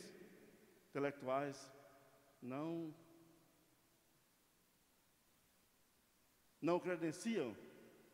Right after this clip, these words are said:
para uma tarefa tão difícil. Para ir para o interior,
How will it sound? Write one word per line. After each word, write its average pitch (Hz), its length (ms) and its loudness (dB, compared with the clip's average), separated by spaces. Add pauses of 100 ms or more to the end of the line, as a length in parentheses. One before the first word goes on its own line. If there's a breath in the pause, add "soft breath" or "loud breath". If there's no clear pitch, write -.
para 127 160 0
uma 131 80 -2
tarefa 127 300 -4
tão 147 140 -6
difícil. 117 460 -8 (1300)
Para 175 200 6
ir 202 80 8
para 190 160 8
o - 20 8
interior, 190 600 4